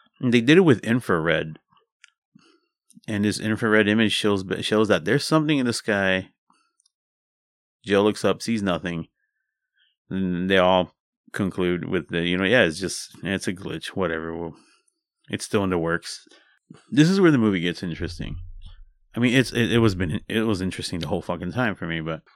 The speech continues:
we find out that Joe used to work at Astraeus Space Technologies,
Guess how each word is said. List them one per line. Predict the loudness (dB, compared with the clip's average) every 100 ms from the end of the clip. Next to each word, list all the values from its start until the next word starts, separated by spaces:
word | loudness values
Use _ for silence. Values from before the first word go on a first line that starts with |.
| _ -10
we | -2 0
find | 2 2 4
out | 2 2
that | 0 0 -4 -20 _ _ _ _ -20 -16 -12
Joe | -2 2 2 2 -2 -8 _ _ _ _ _ -10
used | -4 -4 -2
to | 0
work | 2 2 0
at | -8 -6
Astraeus | -2 -4 -4 -6 -6 -6 -12 -14 -16 _ _ -20
Space | -8 -2 -2 -2
Technologies, | -6 -6 -6 -6 -10 -12 -14 -18